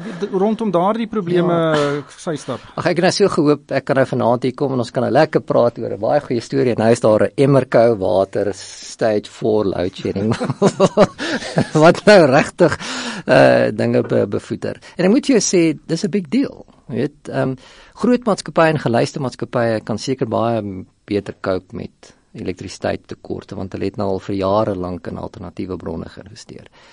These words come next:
Speaker 2: Maar die probleem is, is jou klein, medium maatskappytjies. Hierdie ouens het nie die geld om dit te doen nie. En, weet, kollektief is jou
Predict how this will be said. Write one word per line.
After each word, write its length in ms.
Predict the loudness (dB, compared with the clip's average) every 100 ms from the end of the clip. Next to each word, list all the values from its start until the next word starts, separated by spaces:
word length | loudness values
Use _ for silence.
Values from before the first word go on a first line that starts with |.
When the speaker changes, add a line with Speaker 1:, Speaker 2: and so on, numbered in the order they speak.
| -20 -12
Speaker 2:
Maar 80 | -8
die 80 | -6
probleem 440 | -6 0 2 2
is, 120 | 0
is 140 | -6 -4
jou 120 | -6
klein, 440 | -4 -2 -2 -2 -2
medium 420 | -2 0 -2 -6 -14 -20 -12
maatskappytjies. 680 | -12 -12 -16 -16 -18 -18 -2
Hierdie 220 | 0 2
ouens 180 | 0 0
het 180 | 2
nie 80 | 2
die 100 | 0
geld 340 | 0 -2 -2 -4
om 60 |
dit 120 | -8
te 80 | -10
doen 180 | -14 -18
nie. 160 | -20 _ -20 -20 -20 -4
En, 200 | -2 -2 -8 -20 _ _ _ -4
weet, 220 | -4 0
kollektief 640 | 4 4 4 -2 -2 -2 -8
is 140 | 0
jou 180 | 2